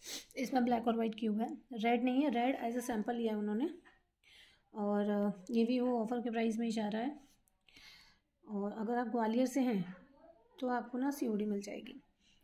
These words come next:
लेकिन अगर किसी और city से हैं तो नहीं मिलेगी। ये non greedy है, crunchy है,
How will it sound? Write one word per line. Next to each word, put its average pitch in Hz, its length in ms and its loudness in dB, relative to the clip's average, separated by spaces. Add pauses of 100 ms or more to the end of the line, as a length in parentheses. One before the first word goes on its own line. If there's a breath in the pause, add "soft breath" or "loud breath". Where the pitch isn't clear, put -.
(120)
लेकिन 220 420 -2
अगर 240 240 -2
किसी 220 360 -6
और 233 160 2
city 285 340 0
से 277 120 -2
हैं 285 340 2 (340)
तो 226 80 -6
नहीं 208 200 4
मिलेगी। 196 480 -4 (1800)
ये 208 180 4
non 208 440 6
greedy 269 320 6
है, 277 320 4 (1700 loud breath)
crunchy 220 460 6
है, 262 380 2